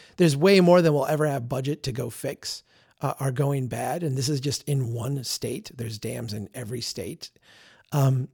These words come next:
you know, I, I, I wasn't counting that as one of the calamities. Now I gotta deal with that too. What's next?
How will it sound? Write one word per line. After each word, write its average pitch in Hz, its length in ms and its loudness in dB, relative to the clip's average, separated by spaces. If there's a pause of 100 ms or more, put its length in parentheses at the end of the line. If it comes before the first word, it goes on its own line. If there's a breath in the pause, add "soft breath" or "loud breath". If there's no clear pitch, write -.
(200)
you 190 120 2
know, 110 180 -6 (240 soft breath)
I, - 240 -4 (200 soft breath)
I, - 80 -8 (220)
I 175 140 6
wasn't 185 280 10
counting 160 300 6
that 165 180 2
as 151 140 2
one 165 140 6
of 165 80 6
the 156 60 4
calamities. 165 640 2
Now 160 280 2
I 190 100 6
gotta 170 200 4
deal 160 160 4
with 160 120 2
that 147 180 0
too. 208 320 0 (180 loud breath)
What's 180 240 2
next? - 520 -2